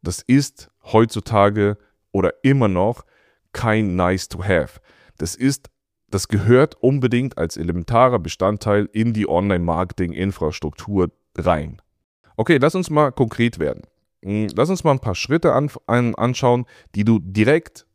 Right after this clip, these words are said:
umsetzen kannst, im, am besten heute noch,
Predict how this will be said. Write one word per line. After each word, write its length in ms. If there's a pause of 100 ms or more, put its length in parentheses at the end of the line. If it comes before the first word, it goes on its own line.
umsetzen 520
kannst, 440 (720)
im, 220
am 140
besten 340
heute 260
noch, 280